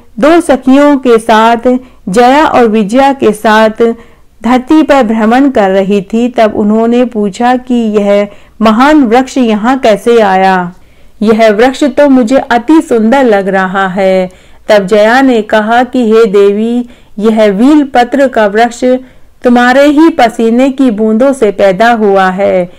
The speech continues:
इसके पूजन से अनेक पापों का नाश हो जाता है।" तब माता पार्वती ने कहा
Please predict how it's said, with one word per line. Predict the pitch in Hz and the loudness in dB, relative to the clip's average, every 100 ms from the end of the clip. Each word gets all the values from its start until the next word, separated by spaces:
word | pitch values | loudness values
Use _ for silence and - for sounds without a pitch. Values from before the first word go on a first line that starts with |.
| - - - | -20 -14 -6
इसके | 190 - 220 | -6 -2 -2
पूजन | 208 220 208 247 262 | 0 -2 0 2 2
से | 262 269 269 | 2 2 2
अनेक | - 247 262 311 | 0 0 2 0
पापों | 285 233 214 269 269 | 0 0 0 0 0
का | 226 | -2
नाश | 208 202 247 262 | -2 -2 -4 -4
हो | 214 | -4
जाता | 190 190 180 185 | -2 -4 -4 -4
है।" | 180 196 190 185 180 - - - | -4 -2 -2 -4 -6 -16 -20 -2
तब | 247 | 0
माता | 240 233 247 302 | 2 0 0 0
पार्वती | 294 247 233 247 254 294 285 | 0 0 2 0 0 0 0
ने | 247 226 | 0 0
कहा | 240 233 247 262 | -2 0 0 0